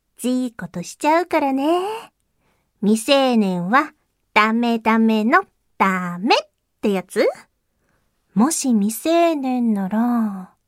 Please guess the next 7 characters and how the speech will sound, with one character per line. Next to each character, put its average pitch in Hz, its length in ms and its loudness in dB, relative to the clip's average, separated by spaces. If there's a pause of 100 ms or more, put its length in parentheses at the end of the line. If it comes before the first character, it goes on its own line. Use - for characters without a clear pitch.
(1600)
こ 180 120 -2
っ 175 120 -6
そ - 600 -6
り 254 200 -6 (600)
だ 233 160 -6
ぞ。 320 120 -2 (840)
<laughs> - 80 -6